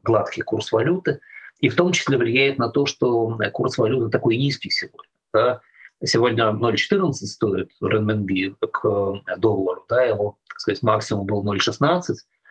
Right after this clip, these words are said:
ещё там десять лет назад он был ноль двенадцать, но в реальности он должен был стоить намного дороже, просто потому что Китай накапливает большие резервы, Китай получает много долларов внутрь себя, он не успевает их тратить, поэтому, конечно, внутренняя валюта росла бы,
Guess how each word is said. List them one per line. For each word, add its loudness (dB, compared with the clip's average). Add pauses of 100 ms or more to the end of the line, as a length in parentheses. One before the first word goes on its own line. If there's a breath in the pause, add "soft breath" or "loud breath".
(240 soft breath)
ещё 0
там -2
десять 0
лет -2
назад 0
он -2
был -2
ноль 2
двенадцать, 0 (300)
но 2
в -2
реальности 0
он -2
должен -4
был -6
стоить -2
намного -2
дороже, -2 (100)
просто -20
потому -6
что -8
Китай 0
накапливает -2
большие -2
резервы, 0
Китай -2
получает -2
много -6
долларов 0
внутрь -10
себя, 0 (420 soft breath)
он 2
не 0
успевает 0
их -4
тратить, -2
поэтому, -2
конечно, 0
внутренняя -2
валюта 0
росла 0
бы, -2